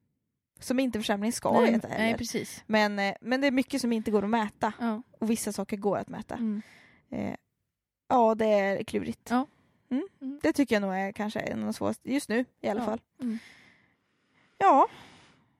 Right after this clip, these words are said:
Speaker 1: Men det är ju övervägande roliga saker.
Speaker 2: Ja, ja, ja.
Speaker 1: <laughs> Nu slutade vi i moll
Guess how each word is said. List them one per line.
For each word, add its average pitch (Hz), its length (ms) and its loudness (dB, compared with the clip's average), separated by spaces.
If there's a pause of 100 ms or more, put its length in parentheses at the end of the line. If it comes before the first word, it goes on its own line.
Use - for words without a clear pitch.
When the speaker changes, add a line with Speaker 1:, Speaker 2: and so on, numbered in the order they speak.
(540)
Speaker 1:
Men 233 180 4
det 226 320 4
är 220 120 2
ju 226 160 6
övervägande 233 560 4
roliga 302 300 6
saker. - 380 -2 (480)
Speaker 2:
Ja, 233 540 10 (100)
ja, 196 200 6
ja. 147 320 -2 (140)
Speaker 1:
<laughs> 277 120 -14
Nu 262 160 4
slutade 254 380 6
vi 226 80 2
i 247 60 4
moll 220 400 6